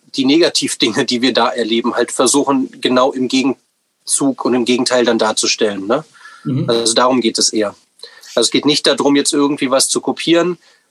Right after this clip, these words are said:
Speaker 1: ähm, sondern eher zu gucken, wo sind so die Lücken bei, bei bekannten Tauschplattformen. Und,
Speaker 2: Mhm.
Speaker 1: ähm, so die Dinge, die wir vorhin schon beschrieben haben, wie Nachhaltigkeit, soziales Miteinander, dass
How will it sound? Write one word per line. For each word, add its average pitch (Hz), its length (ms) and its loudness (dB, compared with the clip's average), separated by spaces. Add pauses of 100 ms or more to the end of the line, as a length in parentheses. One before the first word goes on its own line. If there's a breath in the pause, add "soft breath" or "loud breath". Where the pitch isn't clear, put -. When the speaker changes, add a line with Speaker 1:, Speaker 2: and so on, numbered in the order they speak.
(320 soft breath)
Speaker 1:
ähm, 123 440 2
sondern 127 340 0
eher 131 200 0
zu 127 120 -2
gucken, 123 320 -2
wo 135 120 2
sind 135 200 2
so 131 140 2
die 127 100 0
Lücken 131 380 2
bei, 110 400 2
bei 110 120 -4
bekannten 117 500 -8
Tauschplattformen. 110 1040 -2 (600 loud breath)
Und, 110 360 0
Speaker 2:
Mhm. 117 100 -2
Speaker 1:
ähm, 104 280 -4
so 135 160 0
die 131 140 0
Dinge, 151 540 2
die 123 160 0
wir 117 100 0
vorhin 120 200 0
schon 117 200 0
beschrieben 160 400 0
haben, 123 360 0
wie 113 80 0
Nachhaltigkeit, 117 1040 0 (200 soft breath)
soziales 120 600 0
Miteinander, 120 720 0 (320 loud breath)
dass - 200 -2